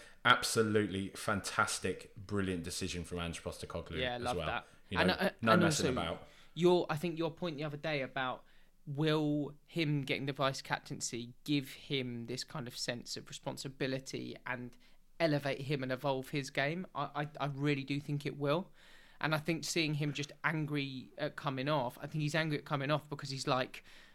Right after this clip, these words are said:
Speaker 2: "I'm, I'm so desperate to play." And that is, that's a really, really lovely way to just kind of nip in the bud the sort of chat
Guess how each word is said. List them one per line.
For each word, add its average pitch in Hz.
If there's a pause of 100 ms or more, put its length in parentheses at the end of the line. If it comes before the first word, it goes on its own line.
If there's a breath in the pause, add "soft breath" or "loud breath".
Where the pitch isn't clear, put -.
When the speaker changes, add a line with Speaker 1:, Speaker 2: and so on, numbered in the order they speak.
(200 loud breath)
Speaker 2:
"I'm, 147
I'm 156
so 165
desperate 151
to 147
play." 156
And 151
that 160
is, 151
that's 156
a 160
really, 160
really 151
lovely 139
way 127
to -
just -
kind 143
of 131
nip 143
in 139
the 127
bud 127 (380 loud breath)
the 147
sort -
of -
chat 117